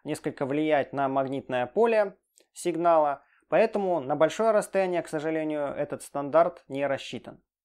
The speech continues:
Я вижу, например, его применение в том, чтобы передавать какой-то высококачественный видеосигнал, звук – Например, у вас есть, э, какой-то проектор в помещении в одном большом,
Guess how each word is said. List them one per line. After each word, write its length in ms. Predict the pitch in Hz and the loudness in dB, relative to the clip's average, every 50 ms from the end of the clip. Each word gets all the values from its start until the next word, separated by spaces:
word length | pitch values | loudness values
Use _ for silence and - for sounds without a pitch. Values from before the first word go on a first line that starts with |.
| _ _ _ _ _ _ _ _ _ _ - | _ _ _ _ _ _ _ _ _ _ -2
Я 180 | 139 185 233 | 0 2 2
вижу, 240 | 247 247 226 175 180 | 2 0 0 -2 -2
например, 400 | 180 175 165 170 175 175 170 165 | -2 -2 -2 -2 -2 0 0 0
его 380 | 160 156 151 151 151 151 147 139 | 0 0 0 0 0 0 0 0
применение 640 | - 151 156 160 160 160 156 147 143 143 139 135 127 | -2 -2 -2 -2 0 0 -2 -2 -4 -4 -4 -4 -4
в 60 | - | -4
том, 180 | - 151 147 | -6 -6 -6
чтобы 280 | 127 - - 139 135 131 | -6 -6 -6 -4 -4 -4
передавать 540 | - 135 135 139 131 143 139 139 131 123 - | -4 -6 -4 -2 -2 0 2 2 0 0 -2
какой-то 600 | - 135 131 - 143 135 123 131 127 123 120 120 | -6 -8 -4 -2 -2 -2 -2 -2 -2 -4 -4 -4
высококачественный 1080 | 123 123 - 147 131 147 135 - 151 143 135 - - - 127 127 127 123 120 120 _ _ _ _ - | -6 -8 -10 -8 -8 -8 -6 -2 -4 -4 -4 -6 -10 -10 -10 -8 -8 -10 -10 -12 _ _ _ _ -6
видеосигнал, 840 | 131 170 226 214 226 220 214 208 - 196 185 185 185 180 175 160 | -4 -4 -2 0 2 2 2 0 -2 -4 -2 0 0 0 0 0
звук – 440 | 123 113 135 160 202 233 226 - - _ _ _ _ _ | -4 -6 -4 -4 -2 -4 -4 -8 -14 _ _ _ _ _
Например, 420 | - 147 - 143 165 165 160 147 139 | -4 -4 -2 0 2 2 4 2 2
у 100 | 139 135 | 2 4
вас 300 | 139 139 127 131 - - | 4 4 4 2 -2 -8
есть, 460 | - 127 131 127 120 - - _ - | -8 -6 -6 -4 -6 -8 -12 _ -8
э, 180 | 131 123 120 117 | -6 -6 -6 -6
какой-то 420 | - 139 - - 135 123 - 110 | -8 -8 -4 -2 -2 -2 -4 -6
проектор 720 | - - - 151 180 220 247 240 240 - 214 202 202 - _ | 0 4 6 6 6 6 4 2 2 2 2 2 0 -4 _
в 100 | _ _ | _ _
помещении 560 | - 175 180 185 175 - - 185 175 165 165 | -4 -2 -2 -2 -4 -4 -4 -4 -2 -2 2
в 60 | 160 156 | 2 2
одном 300 | 151 151 156 147 139 135 | 2 2 -2 -4 -2 0
большом, 480 | 147 143 139 - - 147 135 131 135 | 0 0 0 -2 -6 -6 -6 -6 -8